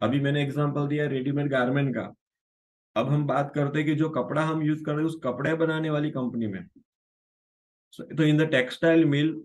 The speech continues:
what material they use? So they use the yarn। तो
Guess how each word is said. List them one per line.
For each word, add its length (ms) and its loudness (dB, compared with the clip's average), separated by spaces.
what 160 -2
material 460 -2
they 300 0
use? 100 -2
So 440 -10
they 280 4
use 80 -2
the 140 -4
yarn। 460 -2
तो 300 -4